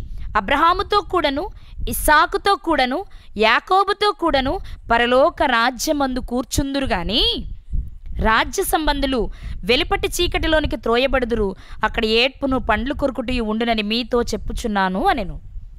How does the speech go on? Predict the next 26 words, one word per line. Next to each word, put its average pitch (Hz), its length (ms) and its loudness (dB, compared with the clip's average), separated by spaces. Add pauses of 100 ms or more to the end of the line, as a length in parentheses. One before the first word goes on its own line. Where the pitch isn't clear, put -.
వెంటనే 370 300 0
యేసుక్రీస్తు 311 440 -2
వారు 269 100 2
చెప్పిన 226 260 2
మాట 214 240 0
ఏంటి 214 160 -2
అంటే, 202 240 -2 (400)
ఇలాంటి 262 640 4
విశ్వాసం 311 580 0
కలిగిన 226 320 2
వారు 196 360 2 (1000)
తూర్పు 277 260 4
నుండి 226 260 2
పడమట 247 400 2
నుండి 233 260 0
ఉత్తరము 269 420 0
నుండి 226 200 0
దక్షిణం 269 460 2
నుండి 240 180 -4
వచ్చి 208 420 -6 (400)
దేవుని 220 300 4
రాజ్యమందు 233 560 0
కూర్చుంటారు 196 540 -4
అబ్రహాము 220 480 0
ఇస్సాకు 214 440 -4
యాకోబులతో. 190 680 -2